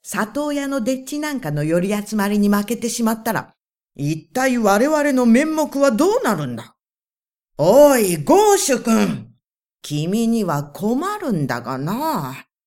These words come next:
表情ということがまるでできてない。怒るも喜ぶも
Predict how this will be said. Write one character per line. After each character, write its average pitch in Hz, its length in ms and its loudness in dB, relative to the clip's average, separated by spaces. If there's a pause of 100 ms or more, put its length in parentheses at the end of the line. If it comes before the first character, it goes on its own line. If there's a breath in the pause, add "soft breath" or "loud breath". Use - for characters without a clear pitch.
(640)
表 330 380 -4
情 277 240 -4
と 139 160 -6
い 143 80 -4
う 151 160 -4
こ 175 140 -4
と 180 140 -4
が 180 300 -4
ま 240 360 0
る 381 140 -4
で 320 160 -2
で 269 160 -2
き 277 100 -14
て 139 120 -8
な 147 140 -6
い。 - 140 -16 (680)
怒 285 420 -2
る 294 120 -4
も 135 180 -2
喜 139 100 -4
ぶ 196 460 -4
も 165 280 -4